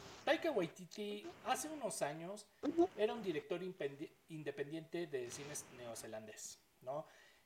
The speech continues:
Speaker 1: Y aunque sí, hizo una excelente película de vampiros que ya hemos hablado varias ocasiones y vayan a verla, eh, What We Do in the Shadows, es muy buena película.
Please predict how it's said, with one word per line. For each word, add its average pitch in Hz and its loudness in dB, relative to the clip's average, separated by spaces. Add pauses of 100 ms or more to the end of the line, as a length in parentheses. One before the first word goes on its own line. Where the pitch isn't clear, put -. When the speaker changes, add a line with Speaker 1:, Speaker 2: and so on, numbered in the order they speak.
(120)
Speaker 1:
Y 170 0
aunque 165 4
sí, 196 -4
hizo 196 -6
una 214 -2
excelente 185 2
película 151 0
de 127 -2
vampiros 151 -2
que 127 -8
ya 135 -2
hemos 147 -6
hablado 135 -2
varias 139 0
ocasiones 143 -10
y 120 -10
vayan 143 -2
a 117 -4
verla, 147 -4
eh, 127 -4
What 131 -4
We 131 -8
Do 147 -4
in 156 -8
the 131 -2
Shadows, 143 -4
es 139 -2
muy 233 -4
buena 170 2
película. 131 -4